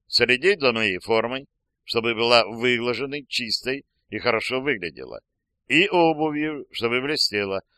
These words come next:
а также за моим оружием. На этом всё. Дополнительные обязанности оплачивались отдельно. Убираться в каюте — не работа денщика, и этим занимался матрос, назначенный убираться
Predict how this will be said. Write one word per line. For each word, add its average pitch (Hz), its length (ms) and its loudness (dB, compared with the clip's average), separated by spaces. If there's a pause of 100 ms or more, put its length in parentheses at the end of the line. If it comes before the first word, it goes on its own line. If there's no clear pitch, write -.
(160)
а 110 280 8
также 107 600 0 (100)
за 117 240 0
моим 131 280 2
оружием. 73 520 -2 (720)
На 107 160 4
этом 185 320 4
всё. 190 260 2 (800)
Дополнительные 117 800 2
обязанности 117 680 0 (200)
оплачивались 113 800 -2
отдельно. 82 580 -10 (640)
Убираться 113 460 2
в 95 60 -10
каюте — 113 540 -4 (260)
не 117 160 0
работа 110 400 0
денщика, 95 720 -6 (200)
и 90 100 -6
этим 127 380 -2
занимался 107 520 -4
матрос, 104 600 -4
назначенный 113 640 -8
убираться 120 580 -2